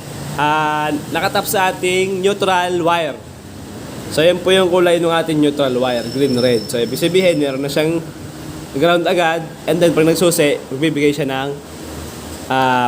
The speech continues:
positive. So, pag nag-push button tayo, magdidikit yung dalawa dito sa relay natin. Ito. Yung dalawang to. Ayan, ito, ito, tsaka ito. Galing sa positive yan ng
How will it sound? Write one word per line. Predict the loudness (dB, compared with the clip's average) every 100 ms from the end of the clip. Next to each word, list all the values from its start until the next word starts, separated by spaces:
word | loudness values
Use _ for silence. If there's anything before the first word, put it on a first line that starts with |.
| 0
positive. | -2 0 0 0 -2
So, | -4 -2
pag | 0
nag-push | 0 -2 0
button | 0 2
tayo, | 2 2 2 2 0 -6 -16 -20 -20 -16 -2
magdidikit | 2 4 4 2 2
yung | 2
dalawa | 4 4
dito | 2 4 2 2 -4 -12 -2
sa | 0
relay | 2 2
natin. | 2 0 -2 -2
Ito. | 0 -2 -2 -10 -16 -16 -14 -14 -14 -8 2
Yung | 6
dalawang | 6 4 0 2
to. | 2 2 -4 -16 -14 -14 -8 -2
Ayan, | 0 0 -2
ito, | -2
ito, | 0 2 2 0
tsaka | -2 -2
ito. | 0 -2 -2 -6 -14 -12 -10 -10 -8 -8 -10 -10 -8 -8 -2
Galing | 0 0
sa | 0
positive | -2 -2 0 2
yan | 2 2 0
ng | -2